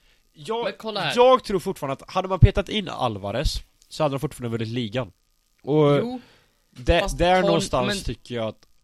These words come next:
Speaker 1: alltså, skulle man tagit
Speaker 2: fast
Speaker 1: ut De Bruyne så tror jag att man hade kunnat, alltså, skära av City på ett helt annat sätt.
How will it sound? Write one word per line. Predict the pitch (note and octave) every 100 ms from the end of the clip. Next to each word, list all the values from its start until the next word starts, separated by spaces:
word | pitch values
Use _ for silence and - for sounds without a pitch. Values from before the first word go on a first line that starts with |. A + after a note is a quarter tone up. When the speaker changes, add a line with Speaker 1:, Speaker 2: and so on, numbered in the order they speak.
| _ -
Speaker 1:
alltså, | D#3
skulle | D3 F3+
man | E3
tagit | F3+
Speaker 2:
fast | - E3 E3+
Speaker 1:
ut | D3+
De |
Bruyne | E3+ E3+ F#3+ G#3
så | G#3
tror | - C#3
jag | A2+
att |
man | B2+ B2
hade | B2 A#2
kunnat, | C3 A#2 - - - - _ _ -
alltså, | A#2 B2+
skära | - C#3 C3
av | B2 D#3 D#3+
City | C#3 - G#2+
på | A2
ett | -
helt | A#2 G2
annat | G#2 G2+
sätt. | A2 - -